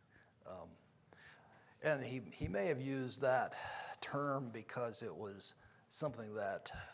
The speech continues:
that the Jewish people understood. It was, it was a practice to them, and so they understood what he was saying, uh, maybe more so than we do. But he says, "Wash me, and I shall be whiter than snow." And so it's,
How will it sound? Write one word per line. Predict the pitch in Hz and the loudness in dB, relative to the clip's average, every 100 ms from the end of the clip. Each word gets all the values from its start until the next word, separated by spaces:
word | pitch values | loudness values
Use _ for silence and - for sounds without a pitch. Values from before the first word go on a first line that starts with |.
| - - - | -14 -18 -12
that | 131 107 110 101 | -6 -4 -4 -4
the | 110 | -6
Jewish | 113 127 110 - | -4 -4 -4 -8
people | - 127 - 98 | -8 -8 -6 -4
understood. | 117 95 - - 190 240 247 - - - - - 82 | -4 -4 -6 0 4 6 4 0 -12 -18 -20 -16 -12
It | 73 | -8
was, | 87 87 - - | -8 -8 -8 -8
it | 107 | -8
was | 92 85 | -8 -10
a | |
practice | - - 104 110 104 | -10 -6 -4 -4 -8
to | - | -8
them, | 110 107 151 | -6 -4 -4
and | 131 | -6
so | - | -8
they | 95 127 | -4 -2
understood | 131 - 170 | -2 -2 -2
what | 143 143 | 0 0
he | 143 | 0
was | 120 | -2
saying, | - 175 175 110 80 - - - - - 101 | 0 2 2 0 -6 -14 -18 -18 -18 -10 -6
uh, | 107 90 - - | -4 -4 -8 -10
maybe | 110 113 113 | -4 -2 -2
more | 107 113 110 | -2 -2 -2
so | - 123 107 | 0 0 0
than | |
we | 104 135 | 0 -2
do. | 98 90 - - - - - - - - - - - - | -4 -8 -12 -18 -20 -20 -18 -18 -18 -20 -20 -20 -20 4
But | 156 | 6
he | 143 | 6
says, | - 165 139 | 6 6 6
"Wash | 117 143 143 - | 6 8 6 4
me, | 113 | -2
and | 107 104 | -2 0
I | 117 | 0
shall | - 92 | 0 -4
be | 104 | -6
whiter | 98 113 127 113 | -2 0 0 -2
than | 110 | -4
snow." | - - 117 110 92 73 - - | -4 -2 0 0 -2 -4 -10 -8
And | 123 | -4
so | 117 180 | 4 6
it's, | 165 - | 6 2